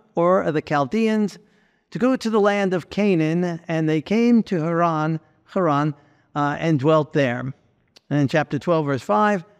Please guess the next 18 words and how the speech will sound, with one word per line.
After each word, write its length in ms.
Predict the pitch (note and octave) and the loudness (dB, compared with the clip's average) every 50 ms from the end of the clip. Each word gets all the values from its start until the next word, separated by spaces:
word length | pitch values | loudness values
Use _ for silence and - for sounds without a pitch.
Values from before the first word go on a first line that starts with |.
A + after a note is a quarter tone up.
| _ _ _ _ _ _ _ | _ _ _ _ _ _ _
Abram 380 | - E3+ F#3 F3 F#3 F3+ F3 E3 | 0 0 2 2 2 2 2 0
took 220 | - F3 E3 - | 0 0 -2 -2
Sarai 640 | - - G3 F#3 F#3 F#3 F#3 F3+ F3 F3 F3 F3 D#3 | -2 -2 -2 0 0 0 0 0 0 0 0 -2 0
his 180 | C#3+ D3+ C3+ C3 | -2 -2 -4 -2
wife, 400 | D#3+ G#3 A3 A3+ A3+ A3+ F#3+ E3 - | 0 2 2 4 2 2 0 -2 -4
and 320 | D3 C#3+ C#3 C3 C3 C3+ | -4 -2 -2 0 -2 0
Lot 260 | C3+ C#3 D3+ D#3 D#3 | 0 0 0 -2 -2
his 240 | C#3 B2 C#3+ C#3+ B2 | -2 -2 -4 -4 -4
brother's 420 | - _ D#3 D3 C#3 C#3+ C#3 B2+ - | -4 _ 0 0 2 0 -2 -4 -4
son, 460 | - - A3+ A3 A3+ A3+ A3 G#3+ - - _ _ _ _ _ _ _ | 0 2 2 4 4 4 2 0 -2 -4 _ _ _ _ _ _ _
and 140 | - D#3 F3+ | -2 0 2
all 220 | A3 B3 B3+ B3+ | 2 4 4 4
the 100 | B3 A#3+ | 4 2
possessions 640 | - - G3+ F3+ E3+ F#3 F3 E3 C3+ F3+ F3+ E3 - | 2 0 -2 0 2 2 2 2 0 0 -2 -2 0
that 180 | E3+ D#3+ - | -2 -2 -2
they 140 | - E3+ D#3+ | 0 0 0
had 240 | D3+ D#3+ F3 E3 C#3 | 0 0 0 -2 0
gathered, 480 | - D3+ C#3+ C#3+ C#3 D3 D3+ D3+ C#3 | 0 0 2 2 0 0 0 -2 -4